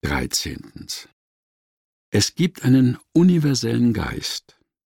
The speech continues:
Durch unser Unterbewusstsein haben wir an dem Universalbewusstsein Anteil. Dies ist die unendliche Kraft in uns, Geist vom Geist Gottes. Man braucht sich nur auf diese Kraft einzustimmen.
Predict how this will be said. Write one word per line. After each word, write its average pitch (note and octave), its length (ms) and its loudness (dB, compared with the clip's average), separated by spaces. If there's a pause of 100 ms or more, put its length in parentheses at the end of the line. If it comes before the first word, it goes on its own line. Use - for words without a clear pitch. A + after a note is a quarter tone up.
(500)
Durch D#2 180 -4
unser F#2 320 -2
Unterbewusstsein C3 1040 0
haben A2+ 300 0
wir B2+ 160 -2
an G2 120 0
dem G2 280 0
Universalbewusstsein G2+ 1700 0
Anteil. - 760 -6 (840)
Dies C3+ 320 2
ist - 280 -6
die G2+ 100 -4
unendliche A#2+ 760 0
Kraft - 520 -10
in D#2+ 220 -2 (120)
uns, - 420 -10
Geist G2+ 440 -2
vom E2+ 340 -8
Geist D2+ 420 -6
Gottes. - 520 -12 (760)
Man G2 180 4
braucht G2+ 400 -2
sich - 240 -4
nur B2+ 420 4
auf - 140 -6
diese B2+ 300 -4
Kraft - 420 -10
einzustimmen. - 1000 -2